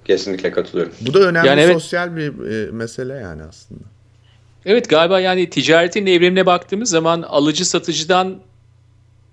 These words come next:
Speaker 3: daha değişik şekillerde olaya bakmamız gerekecek. Yani bizim yaşam dilimimizde artık biraz önce senin verdiğin örnekte olduğu gibi bu bir kulübün üyesi olmak gibi
Speaker 2: Hı hı.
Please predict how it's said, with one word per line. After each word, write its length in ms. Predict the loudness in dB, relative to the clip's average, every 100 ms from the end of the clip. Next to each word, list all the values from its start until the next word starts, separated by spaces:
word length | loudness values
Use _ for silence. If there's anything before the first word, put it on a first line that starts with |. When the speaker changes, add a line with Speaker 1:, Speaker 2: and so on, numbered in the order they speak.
| 0
Speaker 3:
daha 220 | 2 2
değişik 320 | -2 -2 -4
şekillerde 480 | -6 -4 0 0 0
olaya 280 | 0 2 2
bakmamız 400 | 0 -2 -6 0
gerekecek. 420 | 0 2 0 -2
Yani 180 | -2 -2
bizim 180 | -2
yaşam 360 | 0 2 0 -2
dilimimizde 580 | -4 -6 -6 0 0 0 -12 -20 -20 -12 -2
artık 300 | -2 -2 -10 -14 -2
biraz 200 | -2 0
önce 180 | -4 -4
senin 220 | -2 0
verdiğin 280 | 0 0 0
örnekte 320 | 0 0 2
olduğu 180 | 2 2
gibi 240 | 0 -2
bu 160 | -4 -6 -8
bir 60 |
kulübün 360 | 0 2 4 4
üyesi 320 | 4 4 4
olmak 400 | 2 2 -2 -2
gibi 340 | -6 -4 -4 -8
Speaker 2:
Hı 60 |
hı. 40 | -14